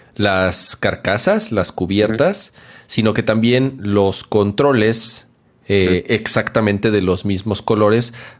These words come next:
Speaker 1: para que lo acompañen. El negro,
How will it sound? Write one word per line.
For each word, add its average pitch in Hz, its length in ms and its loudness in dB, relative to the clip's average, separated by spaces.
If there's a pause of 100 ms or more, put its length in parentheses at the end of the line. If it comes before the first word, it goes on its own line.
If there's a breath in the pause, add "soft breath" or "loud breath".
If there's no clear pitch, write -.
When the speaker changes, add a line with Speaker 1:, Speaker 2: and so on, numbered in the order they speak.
(100)
Speaker 1:
para 92 260 0
que 95 120 0
lo 90 120 2
acompañen. 87 840 -2
El 131 220 2
negro, 165 460 0